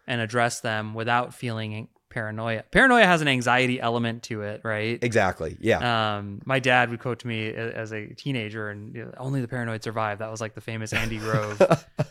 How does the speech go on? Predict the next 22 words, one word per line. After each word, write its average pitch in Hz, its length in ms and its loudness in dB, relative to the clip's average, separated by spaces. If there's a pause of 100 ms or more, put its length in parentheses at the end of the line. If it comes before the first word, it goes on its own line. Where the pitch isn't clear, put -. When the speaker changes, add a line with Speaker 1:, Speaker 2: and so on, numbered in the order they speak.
(160)
Speaker 1:
So 131 220 0
I, 147 320 4
I - 20 10
had 165 140 8
to, 143 40 -2
like, 123 240 0
it's, 139 160 -8
I've 143 420 0
worked 139 240 0
on 117 220 -2
getting 117 240 -2
rid 117 140 -4
of 117 80 -4
that. 107 200 -4
I'm 107 60 -6
not 113 160 -6
sure, 117 140 -8
again, 107 160 -6
I 101 60 -12
fully 110 280 -10
have, 107 420 -4
but 113 240 -4